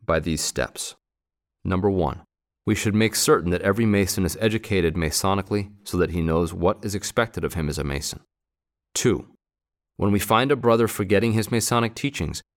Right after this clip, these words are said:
we should whisper good counsel in his ear, gently admonishing him of his errors and endeavor, in a friendly way, to bring about a true and lasting reformation.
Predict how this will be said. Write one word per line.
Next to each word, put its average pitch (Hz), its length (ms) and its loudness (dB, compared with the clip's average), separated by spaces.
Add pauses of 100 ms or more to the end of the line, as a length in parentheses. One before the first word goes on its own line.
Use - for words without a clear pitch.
we 104 100 2
should 98 180 -2
whisper 117 380 2
good 113 260 0
counsel - 520 -4
in 87 120 -6
his 80 200 -4
ear, 67 240 -4 (480)
gently 127 400 2
admonishing 110 600 2
him 104 160 0
of 90 100 -2
his 82 160 -4
errors 104 420 0 (220)
and 80 180 -2
endeavor, 87 460 -2 (160)
in 92 100 0
a 87 60 2
friendly 120 400 0
way, 123 400 0 (320)
to 95 100 -2
bring 107 240 2
about 95 300 2
a 78 80 0
true 110 640 0
and 98 180 0
lasting 78 580 -2 (120)
reformation. 80 600 -4